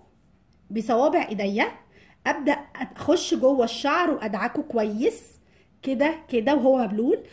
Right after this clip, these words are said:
وبعدين بحط زيت الشعر أو كريم الشعر اللي أنا بستعمله. بعد ما هسرحه بالمشط، هبدأ أحط السبراي، أي نوع سبراي، سبراي خمرية، خلي بالك، مش سبراي perfume. البرفيوم فيه كحول،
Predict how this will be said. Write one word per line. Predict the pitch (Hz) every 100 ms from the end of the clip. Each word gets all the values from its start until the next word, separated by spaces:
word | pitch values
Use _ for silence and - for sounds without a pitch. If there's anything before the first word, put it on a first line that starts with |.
| - -
وبعدين | 320 440 392
بحط | 370 339
زيت | 285 320
الشعر | - 269 269 233
أو | 226
كريم | 254 269
الشعر | - 254 233
اللي | 240
أنا | 233
بستعمله. | 208 220 175 214 349 494 - - -
بعد | 277 302 302
ما | 285
هسرحه | 277 240 247 247 196
بالمشط، | 202 202 427 - - - - - -
هبدأ | 320 330
أحط | - 247 - 339
السبراي، | 294 254 - 190 170 - - - -
أي | 269 311 320
نوع | 311 330
سبراي، | 330 277 240 175 - - _ - 208
سبراي | 226 247 285
خمرية، | 320 294 254 285 302
خلي | 277 233
بالك، | 220 285 294 247
مش | 226 -
سبراي | - 233 294
perfume. | 285 285 247 170 - - - 214
البرفيوم | 208 311 311 269
فيه | 277 269
كحول، | 262 - 262